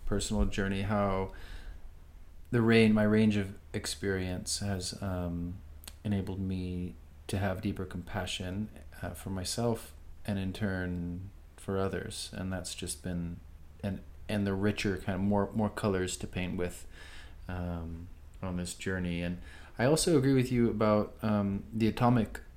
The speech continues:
moral dilemma. And I really like how you surfaced, um, that it's, <laughs> it's only a dilemma if you think you're inventing something rather than sweeping the dust off of something that's eminently going to be cleaned,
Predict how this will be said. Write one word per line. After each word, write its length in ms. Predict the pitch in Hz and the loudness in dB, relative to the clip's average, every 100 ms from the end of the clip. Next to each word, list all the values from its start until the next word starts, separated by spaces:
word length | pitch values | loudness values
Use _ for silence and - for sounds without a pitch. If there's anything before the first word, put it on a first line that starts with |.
| - | 0
moral 320 | 113 113 107 | 4 6 6
dilemma. 340 | 98 101 95 92 | 4 2 2 0
And 120 | 95 | 2
I 40 | |
really 320 | 110 147 147 | 2 4 4
like 280 | 117 107 107 | 4 4 2
how 100 | 107 | 0
you 120 | 98 | 0
surfaced, 720 | 92 - 98 - 92 - - - - - - - - | 0 0 0 0 -2 -2 -4 -8 -16 -16 -18 -14 -4
um, 640 | 98 98 95 92 92 98 - - - - | 0 0 0 -2 -4 -8 -12 -18 -18 -6
that 200 | 117 117 | 4 6
it's, 300 | 110 - - - 127 - - | 6 6 8 12 12 10 -2
<laughs> 360 | - - - - | -8 -16 -8 2
it's 240 | 117 - - | 4 4 4
only 260 | 131 127 | 8 8
a 100 | 113 | 8
dilemma 400 | 104 98 110 113 | 6 4 6 6
if 240 | 98 98 101 | 6 2 -2
you 40 | |
think 320 | 95 104 101 | 0 0 0
you're 200 | 98 92 | 0 -2
inventing 600 | - 92 90 98 95 101 95 | -2 -4 -2 -2 0 -2 -2
something 680 | 92 90 - 92 87 87 | -4 -6 -4 -4 -4 -2
rather 300 | 92 90 92 | 0 0 0
than 380 | 90 92 90 87 - - - - | -2 -2 -2 -4 -8 -18 -18 -8
sweeping 400 | - 113 104 95 | 2 2 2 0
the 60 | |
dust 380 | 90 95 92 - | 2 2 2 0
off 180 | 90 - | -4 -4
of 80 | 92 | -4
something 400 | 101 87 95 90 | -4 -4 -4 -4
that's 220 | 90 - | -4 -6
eminently 500 | 107 95 92 - 90 | -4 -2 -2 -4 -6
going 280 | 90 87 87 | -4 -4 -6
to 100 | - | -8
be 340 | 90 85 92 101 - | -6 -6 -6 -10 -10
cleaned, 540 | - 101 85 87 98 | -2 -2 0 -4 -8